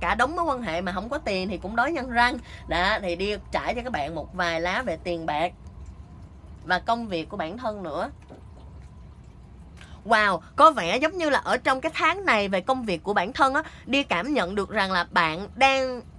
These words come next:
đang kiểu như là đang, đang trì hoãn mình lại để chuẩn bị cho một cái gì đó quan trọng lắm. Có thể là trong cái tháng này, tất cả những cái công việc của bạn nó sẽ không suôn sẻ cho lắm. Nhưng cái sự không suôn sẻ đó là nhằm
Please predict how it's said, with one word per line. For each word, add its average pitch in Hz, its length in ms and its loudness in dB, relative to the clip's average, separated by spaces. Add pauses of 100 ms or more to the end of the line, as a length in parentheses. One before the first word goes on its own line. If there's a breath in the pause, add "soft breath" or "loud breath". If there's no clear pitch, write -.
đang 277 240 4
kiểu 247 120 -2
như 285 60 4
là 262 80 4
đang, 254 200 2
đang 262 140 0
trì 233 260 2
hoãn 202 380 -2
mình 254 120 4
lại 180 380 -4 (120)
để 208 160 0
chuẩn 220 420 -4
bị 175 260 2
cho 247 180 0
một 196 220 -2
cái 285 120 -2
gì 233 140 -4
đó 185 100 -2
quan 247 300 -2
trọng 175 240 -4
lắm. 269 160 2 (260 loud breath)
Có 370 120 8
thể 277 160 2
là 247 100 2
trong 285 220 2
cái 311 80 0
tháng 330 240 2
này, 220 240 2 (200 loud breath)
tất 339 160 2
cả 190 120 2
những 214 80 -4
cái 285 100 -2
công 254 240 4
việc 185 180 -2
của 247 80 0
bạn 175 180 0
nó 233 60 -4
sẽ 233 140 -4
không 240 180 -4
suôn 247 180 -4
sẻ 170 200 -4
cho 226 160 0
lắm. 226 320 2 (320 loud breath)
Nhưng 302 260 6 (120)
cái 427 100 -2
sự 196 140 0
không 311 240 2
suôn 302 180 -2
sẻ 175 260 0
đó 254 320 4 (140 loud breath)
là 214 180 4
nhằm 196 540 0